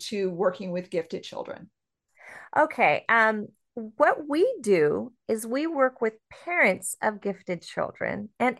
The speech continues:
Speaker 2: educators of gifted children. So through coaching,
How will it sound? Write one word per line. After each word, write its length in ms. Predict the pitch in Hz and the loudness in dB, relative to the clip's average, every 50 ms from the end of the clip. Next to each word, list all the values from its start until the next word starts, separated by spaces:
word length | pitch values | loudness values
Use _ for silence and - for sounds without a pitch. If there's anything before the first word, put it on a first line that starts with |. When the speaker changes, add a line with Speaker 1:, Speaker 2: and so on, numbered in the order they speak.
| _ - | _ -2
Speaker 2:
educators 680 | - - 381 - - - - 214 185 175 170 165 170 - | -2 0 0 -2 -6 -4 -2 -2 -2 -2 -2 -4 -6 -10
of 140 | - - | -12 -10
gifted 320 | _ - - - - - - | _ -12 -10 -10 -12 -14 -14
children. 520 | - - - 58 60 - 50 - - - _ _ _ - - - - - - _ _ | -8 -4 -4 -4 -4 -6 -10 -10 -12 -14 _ _ _ -20 -20 -20 -20 -20 -20 _ _
So 640 | - - - - 220 214 208 208 202 196 190 190 _ _ _ _ | -12 -6 0 2 4 6 6 6 4 4 0 -4 _ _ _ _
through 280 | - 226 208 196 185 180 | 0 2 2 2 0 -2
coaching, 800 | 185 - - - 214 196 220 - - - 302 330 370 440 415 | -6 -16 -6 -2 0 0 0 -2 -6 -8 -8 -6 -6 -8 -10